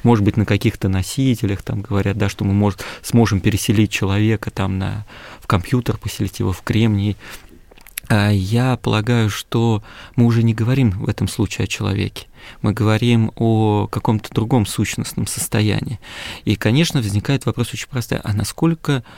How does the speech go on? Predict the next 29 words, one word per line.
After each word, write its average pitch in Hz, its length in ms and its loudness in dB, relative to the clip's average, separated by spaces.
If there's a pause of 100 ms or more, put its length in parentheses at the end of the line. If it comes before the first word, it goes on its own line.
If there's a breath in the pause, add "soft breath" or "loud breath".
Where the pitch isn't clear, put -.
(260 loud breath)
нам, 117 460 4
а, 107 560 2
ценностно 143 560 0
само 123 300 2
человеческое - 500 -4
существование? - 840 -6 (380 loud breath)
В 104 60 -2
его 113 260 4
телесности, 107 920 0 (360 loud breath)
в 101 60 -4
его 110 460 2
проблемах, 107 840 0 (400 loud breath)
в 110 80 -2
его 107 320 4
жизненных 117 480 2
испытаниях, 110 840 -2 (380 loud breath)
а, 104 360 2
но 104 120 4
прежде 151 320 2
всего 147 500 0 (360 loud breath)
вот 110 340 2
в, - 220 -10 (200)
в, - 200 -8 (320)
в - 140 -6
том, 147 420 4
что 135 260 0
мы 117 100 6
называем 113 600 2
на 113 160 2